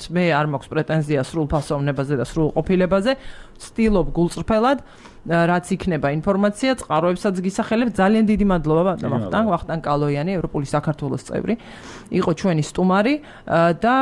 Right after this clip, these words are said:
Speaker 1: არავითარ შემთხვევაში არ გაშინებთ, ა, ცხადია. ა, სულ პირიქით, ყველა ვითარებაში და ყველა ფონზე და გარემოში, ა, ვცდილობ სულ პირიქით, შიშის წინააღმდეგ, ა, ვიყო. ინფორმაციით მხოლოდ და მხოლოდ აუცილებლად გავაგრძელებთ სხვადასხვა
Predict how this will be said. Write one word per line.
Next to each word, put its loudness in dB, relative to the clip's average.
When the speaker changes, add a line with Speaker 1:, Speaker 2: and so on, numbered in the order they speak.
Speaker 1:
არავითარ 2
შემთხვევაში -2
არ 2
გაშინებთ, -4
ა, -6
ცხადია. 0
ა, -2
სულ 0
პირიქით, -2
ყველა 2
ვითარებაში 0
და -2
ყველა 2
ფონზე -2
და -4
გარემოში, 0
ა, 0
ვცდილობ 0
სულ 0
პირიქით, -2
შიშის -6
წინააღმდეგ, 0
ა, 2
ვიყო. 2
ინფორმაციით 2
მხოლოდ 0
და 0
მხოლოდ 0
აუცილებლად 2
გავაგრძელებთ 0
სხვადასხვა -2